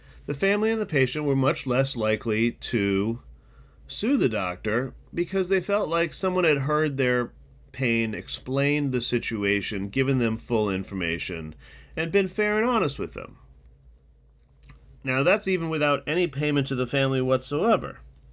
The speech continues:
So, you know, in the car accident situation,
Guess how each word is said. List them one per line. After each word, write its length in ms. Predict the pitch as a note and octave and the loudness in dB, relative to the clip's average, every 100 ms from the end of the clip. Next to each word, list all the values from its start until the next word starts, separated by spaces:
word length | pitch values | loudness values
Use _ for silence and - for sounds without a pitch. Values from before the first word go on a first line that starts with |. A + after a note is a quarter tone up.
| - - - - - - - - - - _ _ _ _ _ - - | -20 -20 -20 -20 -20 -20 -20 -20 -20 -20 _ _ _ _ _ -16 -8
So, 640 | - F3+ E3 D#3+ C#3+ - - - - | -2 2 2 2 0 -4 -12 -20 -8
you 100 | F3 | -2
know, 180 | F#3 D3 | 2 2
in 100 | D3 | 2
the 60 | D3 | -2
car 260 | F#3+ G#3+ | -2 2
accident 440 | D#3 C3+ C3+ A#2+ A2+ | 2 2 0 -2 0
situation, 920 | A#2+ A#2+ A2+ A2 G#2+ A2+ A2 A#2 | -2 0 2 2 2 0 -2 -4